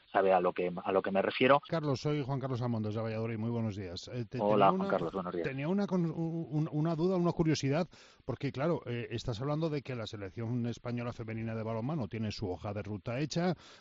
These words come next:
Speaker 2: con un periodo de adaptación, de aclimatación, eh, una serie de amistosos, eh, una fecha de entrada en la Villa Olímpica, pero claro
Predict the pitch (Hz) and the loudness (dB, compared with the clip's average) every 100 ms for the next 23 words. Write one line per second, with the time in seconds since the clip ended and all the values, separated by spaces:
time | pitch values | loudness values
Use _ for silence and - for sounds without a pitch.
0 | - 107 104 110 101 113 113 110 110 110 | -10 -4 0 0 -2 -4 -2 -2 -2 -2
1 | 110 110 - 123 - 160 165 180 170 127 | -2 -4 -4 -6 -2 0 2 2 0 -2
2 | 98 113 110 110 117 160 165 175 175 113 | -6 -6 -6 -6 -4 -2 0 0 0 -4
3 | 117 110 127 123 120 110 110 110 113 175 | -6 -4 -2 -2 -2 -4 -2 -2 0 0
4 | 165 185 180 - - - - 135 131 151 | 4 4 4 0 -12 -20 -8 -6 0 4
5 | 139 127 117 123 117 113 120 110 110 113 | 4 2 0 4 4 4 2 0 0 0
6 | 113 107 143 135 147 175 143 107 165 139 | 0 2 2 2 2 2 2 2 2 0